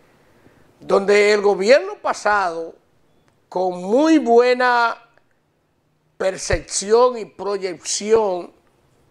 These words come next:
creó ahí una especie de instituto de, de,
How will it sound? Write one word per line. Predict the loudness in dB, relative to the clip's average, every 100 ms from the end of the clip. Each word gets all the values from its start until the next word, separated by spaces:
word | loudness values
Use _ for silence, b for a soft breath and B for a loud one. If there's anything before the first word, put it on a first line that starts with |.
| _ _ _
creó | -6 -2 0 2 4
ahí | 2 -2 -6
una | -10
especie | -10 -6 -6 0 0
de | 0 -4 -6 -8 -10 -12 _
instituto | -16 -16 -16 -16 -14 -6 -6 -6 -10 -10 -8 -6
de, | -6 -8 -8
de, | -8 -6 -6 -6 -10 -14